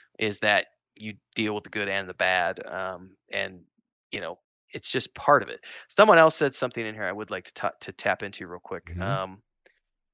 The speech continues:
Speaker 1: Grimmy said, "I love this actual part they added." Again, this should have been in their first version.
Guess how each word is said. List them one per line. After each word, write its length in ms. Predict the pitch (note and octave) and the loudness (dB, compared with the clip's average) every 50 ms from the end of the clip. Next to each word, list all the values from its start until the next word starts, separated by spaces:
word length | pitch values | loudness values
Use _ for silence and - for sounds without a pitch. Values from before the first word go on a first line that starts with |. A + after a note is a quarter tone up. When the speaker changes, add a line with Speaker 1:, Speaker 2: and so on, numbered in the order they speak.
| _ _ _ _ _ _ _ _ _ _ _ _ - | _ _ _ _ _ _ _ _ _ _ _ _ -6
Speaker 1:
Grimmy 340 | A#2 A#2 B2+ C3+ C3 B2+ A#2+ | -2 -2 0 0 -2 -2 -4
said, 580 | - - - B2 A2+ A2+ A2+ A2 A2 G#2+ - - - _ _ | -4 -2 0 2 4 4 4 2 0 -2 -8 -16 -20 _ _
"I 80 | A2 A2+ | 0 2
love 240 | A2+ A#2+ C#3+ D#3 D3+ | 4 4 4 4 4
this 180 | D#3 D3 - | 0 -2 2
actual 300 | - - C3 B2 - A#2+ | 2 2 2 2 0 -6
part 280 | - - - A#2+ A2+ - | -6 2 2 2 4 4
they 120 | - A2 - | 0 -2 0
added." 440 | - G#2+ G#2+ G#2 G#2+ G#2 G2 - - _ _ _ _ _ _ _ - | 2 2 2 2 0 -2 -4 -8 -14 _ _ _ _ _ _ _ 0
Again, 440 | - B2 - D3+ D3+ A#2+ G2+ E2+ D#2 - - _ _ _ _ _ _ _ _ _ _ _ _ _ _ _ _ _ | 0 4 6 6 6 6 4 2 -6 -14 -20 _ _ _ _ _ _ _ _ _ _ _ _ _ _ _ _ _
this 440 | A2+ A2 C3 C#3+ F#3+ F#3+ - - - | 0 6 8 8 8 6 4 -2 -2
should 360 | - - - - D#3 D#3+ E3 | -2 0 2 4 4 4 4
have 240 | D#3+ D#3+ D#3 C#3 - | 4 2 0 0 0
been 220 | - C3 C3 C3+ C3+ | 2 2 2 0 0
in 200 | - A2+ A2 A2 | -2 -4 -2 -2
their 160 | G#2+ G2+ G2+ | -2 -2 -2
first 400 | - - - A#2+ B2+ C3 - - | -2 -2 0 0 0 0 -4 -2
version. 460 | - C3+ C#3+ C#3 - G2+ F2 - - | 0 2 2 2 2 0 -4 -6 -10